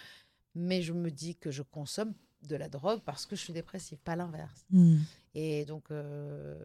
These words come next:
Speaker 1: c'était après deux hospitalisations aussi. Et j'avais rencontré une addictologue qui m'aidait énormément, euh, que je voyais chaque semaine, euh, une, une addictologue, euh, psychologue, voilà.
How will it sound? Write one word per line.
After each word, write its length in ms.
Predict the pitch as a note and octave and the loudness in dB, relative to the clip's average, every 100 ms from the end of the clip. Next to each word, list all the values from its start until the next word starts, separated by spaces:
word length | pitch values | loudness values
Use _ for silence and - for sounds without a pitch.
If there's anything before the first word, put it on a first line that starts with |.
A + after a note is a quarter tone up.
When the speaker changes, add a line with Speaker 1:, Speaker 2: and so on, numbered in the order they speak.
| - | -16
Speaker 1:
c'était 440 | D#3+ - D3+ F3 F3 | -14 -14 -8 -4 -2
après 400 | F3 - - F#3 | -2 -4 -6 -6
deux 320 | D3+ G#3+ G#3+ | -4 -4 -2
hospitalisations 920 | F#3+ - F3 E3 D#3 D3+ C#3+ - A#3+ A3+ | -4 -6 -6 -4 -4 -6 -6 -4 -4 -2
aussi. 320 | D3 - C#3+ _ - - - | -4 -8 -12 _ -20 -20 -12
Et 160 | E3 D#3 | -8 -4
j'avais 240 | C#3+ C#3+ | -4 -4
rencontré 460 | D3 D3 D#3+ - E3 | -6 -8 -10 -8 -8
une 80 | |
addictologue 640 | D3 C#3+ D3 - D#3 F3 F3 | -8 -10 -8 -2 4 4 2
qui 120 | - | -6
m'aidait 260 | D3+ C#3+ D3+ | -6 -4 -4
énormément, 540 | D3 D3 D3+ F3 D4 - - - _ - | -4 -4 -4 -4 -6 -10 -20 -20 _ -12
euh, 240 | D#3+ D#3 | -8 -8
que 120 | C#3+ D3+ | -8 -10
je 60 | |
voyais 140 | D3+ D3+ | -8 -6
chaque 220 | - D3 | -8 -6
semaine, 640 | - D#3+ F3+ G#3+ A#3+ A#3 | -6 -2 0 0 -2 -2
euh, 260 | G3 E3+ E3 | -2 -2 -4
une, 140 | E3 - | -8 -12
une 180 | E3 D#3+ | -16 -16
addictologue, 680 | C#3+ D3 - E3 F3 F3+ E3 | -16 -16 -12 -4 -2 0 -4
euh, 140 | D#3+ - - _ _ | -8 -10 -20 _ _
psychologue, 640 | - - G#3 A#3+ G3+ F#3+ - - | -4 -2 4 6 6 4 -6 -6
voilà. 200 | D3+ | -6